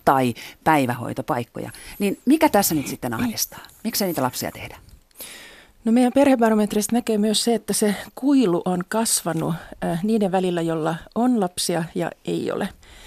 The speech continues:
Speaker 2: Eli niin kuin sä sanoit, sit kun sun on lapsi, niin itse asiassa useimmat lapsiperheet voi erittäin hyvin. Suomi on maailman, varmaan maailman historian paras maa tulla äidiksi. Ähm,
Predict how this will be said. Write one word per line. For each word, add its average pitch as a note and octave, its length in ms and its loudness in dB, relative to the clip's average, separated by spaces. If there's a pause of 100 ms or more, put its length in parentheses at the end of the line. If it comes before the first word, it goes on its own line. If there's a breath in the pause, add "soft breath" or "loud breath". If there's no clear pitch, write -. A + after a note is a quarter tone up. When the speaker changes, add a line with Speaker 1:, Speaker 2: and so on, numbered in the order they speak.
(280 loud breath)
Speaker 2:
Eli F#3 120 0
niin G3+ 140 2
kuin G#3 100 -2
sä A3 100 0
sanoit, A#3 320 2
sit - 160 -4
kun G3+ 120 -4
sun A3 320 -2
on A3+ 260 2
lapsi, G#3 280 -2
niin F3+ 80 -2
itse F#3 140 -4
asiassa F3+ 220 -2
useimmat G#3 380 0
lapsiperheet F3 600 -4
voi F#3 280 0 (440 loud breath)
erittäin - 500 -6
hyvin. A3+ 400 0
Suomi E3 340 -4
on E3 60 -4
maailman, E3 400 -2 (200)
varmaan E3 340 -8
maailman E3 400 -4
historian D#3 480 -2
paras F3+ 320 0
maa F3 200 0
tulla F3 280 -2
äidiksi. F#3+ 600 -2 (920 loud breath)
Ähm, E3+ 260 2